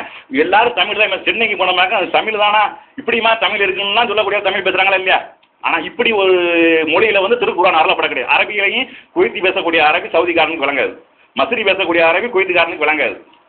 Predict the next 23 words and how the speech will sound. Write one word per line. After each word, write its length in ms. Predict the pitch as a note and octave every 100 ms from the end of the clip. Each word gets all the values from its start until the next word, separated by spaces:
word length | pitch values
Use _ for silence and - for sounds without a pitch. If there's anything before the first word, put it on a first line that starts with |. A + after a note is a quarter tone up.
| -
அது 200 | F#2 A#2
வந்து 200 | B2+ A#2
காமனா 440 | A#2 E3 G#3+ G#3+ G#3
உள்ளதுல 380 | G3 G3 F#3+ G3
தான் 120 | F3+
பேசினா 240 | F#3+ F#3+
தான் 200 | F3+ G#3
விளங்குமே 320 | F3 F3+ E3+ D#3+
ஒழிய, 220 | D3 D#3+ B3 - - _
பொதுவா 320 | E3+ C4 B3
அவங்களுக்கு 460 | F#3+ A3+ A3+ A#3 A3
லோக்கல் 360 | G#3 B3+ A3
லாங்குவேஜ் 320 | G#3 G#3 G3 F#3+
இருக்கா 180 | G3
இல்லையா, 200 | G3 F#3 C#3 - -
அந்த 240 | - G3+ G3+
மொழியில 280 | G#3 A3+ G3
பேசக்கூடியது. 460 | F#3+ G3 E3 E3 -
இன்னும் 220 | C#3+ F3+
சொல்ல 120 | E3 D#3+
போனா 180 | F3
குவைத்திலே 460 | F3 - - G3 G3+
விளங்காது. 320 | D#3+ D#3 A2+